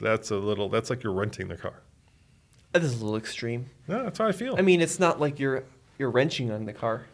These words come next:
Speaker 1: Well, there's a giant hepa filter under there in case people are curious.
Speaker 2: Yeah, I mean,
Speaker 1: And then you gotta go
Speaker 2: let's be
Speaker 1: to
Speaker 2: honest.
Speaker 1: Mercedes and have them change. How much do you think it's gonna cost to change that magnificent hepa filter?
Speaker 2: The same as the gas S-Class. Um, the
Speaker 1: Uh, I, I bet you,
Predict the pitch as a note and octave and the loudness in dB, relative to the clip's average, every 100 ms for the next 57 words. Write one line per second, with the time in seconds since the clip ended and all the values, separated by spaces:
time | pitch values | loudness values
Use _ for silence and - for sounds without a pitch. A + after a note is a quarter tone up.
0 | _ _ _ _ E3+ D#3+ B2+ B2 C3+ B2 | _ _ _ _ 0 2 0 2 4 4
1 | C#3 C#3+ A#2+ A2 G2+ - F#2+ F#2+ F#2+ G2 | 2 0 0 2 0 0 -2 -2 -4 -6
2 | G#2 F#2+ G#2 G2+ G2+ F#2+ G#2+ F#2+ G2 A2+ | -6 -6 -6 -4 -2 -2 -2 0 0 -2
3 | C#3+ C#3 B2 - F3 F3+ E3 C#3 C3+ A#2 | 2 2 2 4 8 8 8 6 2 2
4 | C3 B2+ B2+ C#3+ - - F3+ D#3 C#3+ D3+ | 4 6 8 8 8 6 8 8 6 6
5 | D3+ C#3+ A#2+ A2 B2+ A2+ C3+ D3 B2 A#2 | 6 6 4 2 2 4 4 2 0 -2
6 | C#3 B2+ G3+ G3 G3+ G3+ G3 F3+ F#3 F3+ | -2 0 4 4 4 2 2 4 4 6
7 | F3 D3+ B2 D#3 D3 C#3+ G#2 F#2+ F#2+ G#2+ | 4 4 0 2 4 4 4 0 -2 4
8 | A#2+ A2+ A#2+ C3 C3 B2+ A2 B2+ A#2 - | 6 6 4 6 4 2 -2 0 0 0
9 | A2 F#2+ F#2+ - C#3+ C#3 A3 A#3+ G#3 E3+ | 0 -2 -8 -6 -6 4 4 6 4 6
10 | D3+ D3 D3+ B2 - B2 - - - - | 6 6 6 0 0 -4 -4 -14 -18 4
11 | D#3+ D3+ D3 D3 D#3 F#3+ F#3+ D#3+ F3+ E3 | 6 6 2 -4 2 6 6 4 2 -2
12 | D#3+ F3+ F#3+ F#3 | 0 0 2 0